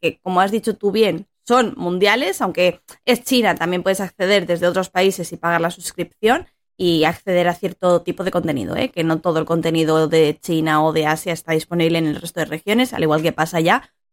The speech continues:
con Netflix. Y dicho esto, en efecto, vamos a aquí a hacer sonar, eh, <laughs> la alarma de, de alerta spoilers, porque ahora sí o sí vamos a hablar un poquito de,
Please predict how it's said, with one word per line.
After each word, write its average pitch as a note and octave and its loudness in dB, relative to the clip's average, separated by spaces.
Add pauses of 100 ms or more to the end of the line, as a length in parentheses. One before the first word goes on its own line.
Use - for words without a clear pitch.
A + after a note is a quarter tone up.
(140)
con F3 2
Netflix. - -8 (420)
Y C#4 4
dicho C4+ 2
esto, C#4+ 2
en C#4+ 4
efecto, A#3+ 0
vamos B3+ 0
a B3 4
aquí A#3 -2
a A#3+ 4
hacer A#3+ -6
sonar, A#3+ 0
eh, G#3 2
<laughs> G#3 2
la G3 4
alarma G#3 0 (280)
de, A#3 -2
de F3+ 4
alerta G3+ 2
spoilers, A#3 2
porque B3 0
ahora B3+ 4
sí C4+ 0
o B3+ 2
sí B3+ 0
vamos A#3+ 2
a - 0
hablar A3 2
un A#3 2
poquito G#3+ -2
de, G3 2